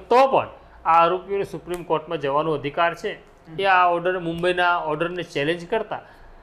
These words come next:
Speaker 1: એમ હવે મહારાષ્ટ્ર એ ટી એસ પણ આને ચેલેન્જ કરશે જ.
Speaker 2: હમ. અને બીજો એક મુદ્દો, પ્રશાંતભાઈ, એ આવે છે કે એ ટી એસ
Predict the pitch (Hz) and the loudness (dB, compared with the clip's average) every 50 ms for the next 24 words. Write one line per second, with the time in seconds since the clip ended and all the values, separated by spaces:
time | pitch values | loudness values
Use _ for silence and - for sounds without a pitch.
0 | - - 208 202 226 226 175 170 202 214 202 185 175 175 185 208 220 220 - 226 | -10 -4 -4 -2 0 2 2 4 4 4 4 6 6 8 8 8 6 4 2 -4
1 | 214 - 240 240 214 - - 226 208 202 202 202 196 - 190 185 196 190 160 - | -6 -4 -2 -4 -4 -2 -4 -4 -2 -2 -2 -2 -2 0 0 0 0 -2 -4 -4
2 | - 156 139 - - 135 135 156 - - - - - - - - - - - 151 | -4 -4 -4 -4 -8 -12 -12 -14 -18 -20 -20 -20 -20 -20 -20 -20 -20 -18 -16 -14
3 | 147 143 - - - - - - - - - 208 202 214 247 269 269 - - 175 | -14 -14 -16 -20 -20 -20 -20 -20 -20 -20 -18 -14 -12 -10 -8 -8 -10 -10 -12 -14
4 | 160 160 160 175 226 220 220 214 - 185 170 165 160 151 165 165 170 170 170 160 | -14 -12 -8 -4 -2 0 0 0 -2 -4 -6 -10 -10 -10 -8 -8 -6 -6 -4 -4
5 | 156 - - 151 143 139 - 156 156 156 151 156 156 156 151 147 143 139 135 135 | -6 -6 -6 -8 -10 -8 -6 -6 -8 -6 -6 -6 -4 -4 -4 -4 -2 -2 -2 -2
6 | 135 131 127 - 151 175 180 - - 185 185 185 190 185 180 175 - - - - | -2 -4 -8 -10 -12 -12 -12 -8 -2 0 2 4 4 4 4 2 -4 -12 -16 -18
7 | - - - - - - - - - - 185 185 190 190 - 254 262 233 - - | -20 -20 -20 -20 -20 -20 -20 -18 -8 -2 0 0 0 0 -2 -2 0 0 0 0
8 | - - - - - | -2 -6 -10 -12 -14